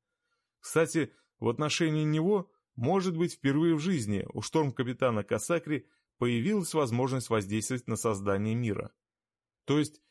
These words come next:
к моменту, когда лодка туда все-таки доберется, там будет уже все на мази, но, может, все-таки хоть чуточку,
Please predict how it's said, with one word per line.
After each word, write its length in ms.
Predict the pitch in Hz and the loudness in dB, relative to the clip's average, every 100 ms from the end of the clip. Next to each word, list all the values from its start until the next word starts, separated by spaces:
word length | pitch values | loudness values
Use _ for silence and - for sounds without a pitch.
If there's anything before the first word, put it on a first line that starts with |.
| _ - | _ -6
к 80 | |
моменту, 440 | 123 143 208 202 175 | 0 2 2 0 0
когда 300 | 151 127 131 | 0 2 4
лодка 360 | 135 139 - | 4 0 -2
туда 280 | 110 123 113 | -4 0 0
все-таки 380 | - 110 - 120 | 0 -6 -4 -2
доберется, 640 | 110 120 156 190 - 147 - _ _ - | 0 0 0 0 -2 -4 -6 _ _ -2
там 200 | 208 170 | 0 2
будет 320 | 175 147 127 | 0 0 0
уже 160 | 117 | 0
все 240 | 117 - 117 | 0 0 0
на 100 | 120 | 0
мази, 480 | 139 147 113 95 - _ _ _ _ | 0 -2 -2 -4 -8 _ _ _ _
но, 120 | 107 | -2
может, 360 | 123 208 202 185 | 2 2 0 -2
все-таки 440 | - 190 185 147 | -2 0 0 -4
хоть 280 | 127 143 - | -2 -4 -4
чуточку, 600 | - 220 139 - - | -6 -4 -4 -2 -4